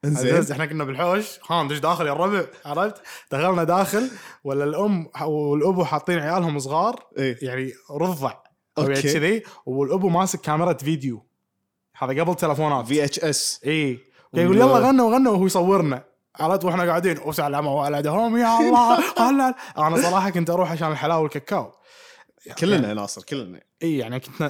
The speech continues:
Speaker 2: كنت مستعد إني أشتغل وأتعب.
Speaker 1: حق الحلاوة
Speaker 2: إيه،
Speaker 1: والكاكاو.
Speaker 2: إيه.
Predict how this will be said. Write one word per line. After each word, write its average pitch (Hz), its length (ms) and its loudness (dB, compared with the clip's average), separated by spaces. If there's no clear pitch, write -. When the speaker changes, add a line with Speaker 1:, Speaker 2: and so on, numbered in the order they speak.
Speaker 2:
كنت 151 160 -6
مستعد 160 380 -2
إني 156 180 0
أشتغل 156 320 0
وأتعب. 131 380 -2
Speaker 1:
حق 135 220 -10
الحلاوة 131 480 -2
Speaker 2:
إيه، 135 100 2
Speaker 1:
والكاكاو. 120 440 -4
Speaker 2:
إيه. 131 280 -4